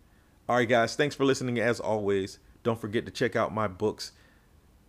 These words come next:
on Amazon and wherever books are sold, The Psychology of B J J, as well as Grappling One oh one and others. And you can check out my grappling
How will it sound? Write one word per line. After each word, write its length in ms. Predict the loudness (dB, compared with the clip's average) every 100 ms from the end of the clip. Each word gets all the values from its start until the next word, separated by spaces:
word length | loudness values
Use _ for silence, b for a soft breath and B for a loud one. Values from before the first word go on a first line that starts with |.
| -16 -4
on 320 | -2 -2 -2
Amazon 680 | -4 -4 -2 -2 0 -2 -4 -14 _
and 440 | -8 -6 -8 -10 -4
wherever 300 | -2 -2 -2
books 280 | -6 -8
are 140 | -10 -10
sold, 600 | -6 -2 0 0 -4 -12 b b b
The 80 | -4
Psychology 520 | -4 0 -2 0 -2
of 140 | -4
B 140 | -4 -6
J 220 | -4 -6
J, 440 | -2 0 0 -2 -8 B
as 180 | -8 -2
well 120 | -2
as 60 | -2
Grappling 460 | -2 -2 -4 -6
One 100 | -6
oh 60 | -6
one 220 | -4 -4
and 100 | 0
others. 380 | -2 0 -4 -6 b b
And 220 | -4 -2
you 60 | -2
can 80 | -2
check 180 | -2
out 120 | -2 -2
my 100 | 0
grappling 440 | 0 -2 -4 -8